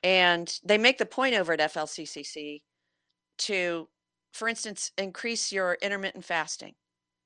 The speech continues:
right? Which yields, uh, a process called autophagy. For those who, of you who are intermittent fasters, we are in this,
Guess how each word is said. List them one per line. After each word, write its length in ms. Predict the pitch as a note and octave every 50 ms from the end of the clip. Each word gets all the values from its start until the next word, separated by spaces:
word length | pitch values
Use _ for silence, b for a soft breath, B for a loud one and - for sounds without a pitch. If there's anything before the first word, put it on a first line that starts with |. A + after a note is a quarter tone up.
| _ _ _ _ _ _
right? 280 | - D#3 E3+ F3 - -
Which 420 | F3 F3 E3 - - - - - b b b b b b b b b b b
yields, 580 | D#3+ E3+ F#3 F#3 F3+ F3 E3 - - - - _ -
uh, 200 | - D#3 D3+ C#3+ -
a 80 | - -
process 420 | - - F3 E3+ - - E3 - -
called 240 | - E3+ D#3 D3+ -
autophagy. 760 | - D#3 - - - - D#3 D3+ - - C#3 B2+ - A2+ -
For 120 | - - C#3+
those 220 | D3 C#3+ C#3+ -
who, 360 | - - D3+ C#3 C3+ C3 - _ _ _ _ -
of 120 | D3+ C#3+ D3+
you 140 | D3 C3+
who 160 | - - C#3 C3+
are 260 | B2+ B2+ B2 A#2+ _ b b b b b b b b b b -
intermittent 400 | E3 E3+ E3 E3 D#3 - - D3+
fasters, 680 | - F3+ F3 F#3 F#3 - A#3+ B3+ C4 B3+ - - - _ - -
we 180 | F3 F3+ E3
are 160 | D#3+ D#3+ D#3+
in 100 | D#3 D#3
this, 360 | D#3+ E3 - - - - -